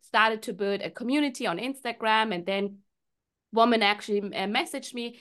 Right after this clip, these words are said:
"Hey, how are you actually, uh, doing this in the fitness? Should I actually focus on nutrition, or should I actually focus on doing squats?" And that's how I actually got into fitness coaching. And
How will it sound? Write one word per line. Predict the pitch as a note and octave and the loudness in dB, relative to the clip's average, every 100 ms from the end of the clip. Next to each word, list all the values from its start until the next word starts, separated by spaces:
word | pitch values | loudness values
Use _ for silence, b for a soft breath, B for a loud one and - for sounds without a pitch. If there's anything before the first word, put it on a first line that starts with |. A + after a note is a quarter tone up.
| b _ | b _
"Hey, | C4+ C4 | 0 2
how | B3+ A#3+ | 4 6
are | A3+ A#3 | 4 2
you | A#3 | 0
actually, | G3+ A3 - A3 G#3+ G#3+ A3 B B - | 0 -2 -4 -4 -2 -2 -4 B B -4
uh, | G#3 G3+ G3 | -2 0 0
doing | F#3 B3 B3 A3 | 0 2 4 4
this | D#4 C4+ | 0 0
in | |
the | G3+ | -2
fitness? | G3 F#3+ F#3+ F#3+ F3+ F3+ - | -2 -4 -2 0 2 0 -6
Should | - A3+ A3 | -2 0 2
I | |
actually | - A3 - A#3+ | 2 0 -2 -8
focus | A#3+ A3 B3 B3 | -6 -4 -4 0
on | A3+ A3+ | 2 2
nutrition, | C4+ - F#4 F4+ B3 G3 | 0 -2 0 2 2 2
or | G3 | 0
should | G3+ G#3+ | -2 -2
I | A3+ | 2
actually | A#3 - - B3 | 2 2 -2 -4
focus | B3+ A#3+ B3+ B3 | -4 -2 -2 2
on | B3 B3+ B B B | 2 2 B B B
doing | G3+ A#3+ C4 D4 | -2 4 6 6
squats?" | - D#4 D4 G3+ | 4 4 6 6
And | F#3 G3+ | 2 2
that's | G#3 G#3 | 2 2
how | - G#3 | 2 4
I | F#3+ | 4
actually | - F3+ - F#3+ | 2 -2 -2 -6
got | F#3+ F#3+ F3 F3 | 0 4 4 2
into | E3 E3+ F3 | -6 -6 -8
fitness | - - E3+ | -8 -8 -8
coaching. | - - - E3 B B B B - | -6 -8 -6 -10 B B B B 2
And | A#3+ A#3+ A#3+ | 4 6 2